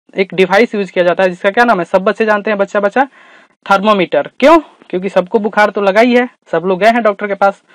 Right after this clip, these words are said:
सबको थर्मोमीटर से उसका temperature, तो डॉक्टर क्या मापता है? आपके शरीर का तापमान मापता है, आपके temperature मापता है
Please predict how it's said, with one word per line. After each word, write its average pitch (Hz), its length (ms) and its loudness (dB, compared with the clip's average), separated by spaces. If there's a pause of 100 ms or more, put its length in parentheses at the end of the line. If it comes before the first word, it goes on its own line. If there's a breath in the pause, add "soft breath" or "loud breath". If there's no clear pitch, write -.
(260 soft breath)
सबको 185 300 -2
थर्मोमीटर 185 440 -2
से 180 120 -6
उसका 175 180 -4
temperature, 180 500 -4 (320 soft breath)
तो 175 100 2
डॉक्टर 185 440 2
क्या 285 160 2
मापता 240 280 0
है? 175 60 2
आपके 175 200 -2
शरीर 226 300 -2
का 233 140 0
तापमान 220 500 0
मापता 175 260 -6
है, - 20 -4
आपके - 180 -6
temperature 202 500 -4
मापता 175 320 -8
है 143 140 -16